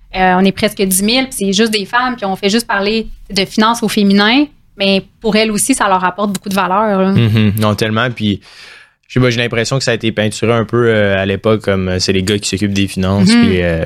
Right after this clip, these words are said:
Speaker 2: les femmes, tu sais, qui s'occupent pas des finances. Puis je
Speaker 1: Ouais.
Speaker 2: pense que c'est pour ça aussi que, euh, t'as eu un, un succès ou une ascension rapide parce que justement, tu sais, c'est un besoin qui est,
Speaker 1: Ouais.
Speaker 2: que personne n'adressait en tant que femme. Surtout, là, j'ai l'impression
Speaker 1: Ouais.
Speaker 2: que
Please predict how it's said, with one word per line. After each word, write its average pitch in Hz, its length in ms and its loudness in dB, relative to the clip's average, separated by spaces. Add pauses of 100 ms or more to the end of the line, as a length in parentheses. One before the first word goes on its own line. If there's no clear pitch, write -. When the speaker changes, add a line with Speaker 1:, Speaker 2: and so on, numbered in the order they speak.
(100)
Speaker 2:
les 87 160 0
femmes, 92 240 0
tu 90 60 -2
sais, 95 120 0
qui - 80 -2
s'occupent 90 260 -2
pas 95 100 0
des 95 100 0
finances. 101 360 0 (380)
Puis - 100 -4 (100)
je - 60 -2
Speaker 1:
Ouais. - 40 -12
Speaker 2:
pense 101 160 -2
que - 100 -4
c'est - 100 -2
pour 98 160 -6
ça - 120 -2
aussi 104 300 0
que, - 100 -4
euh, 85 380 -2 (420)
t'as - 120 -4
eu 98 120 2
un, 90 280 0
un 90 140 -6
succès - 420 -2
ou 98 80 -2
une 95 60 0
ascension 92 600 -2 (480)
rapide 98 440 -4
parce 95 180 -4
que 101 100 -6
justement, 95 300 -2
tu 101 120 -2
sais, - 80 -6
c'est - 100 -4
un 90 80 2
besoin 95 440 -2
qui 90 140 -2
est, 85 260 -4
Speaker 1:
Ouais. 202 200 -4
Speaker 2:
que - 100 -20
personne 104 300 -4
n'adressait 98 360 -2
en 110 80 0
tant 95 140 -2
que 87 80 -12
femme. 131 260 -2
Surtout, 131 320 -2
là, 151 100 2
j'ai 113 120 2
l'impression 98 420 0
Speaker 1:
Ouais. 90 360 -2
Speaker 2:
que - 20 -12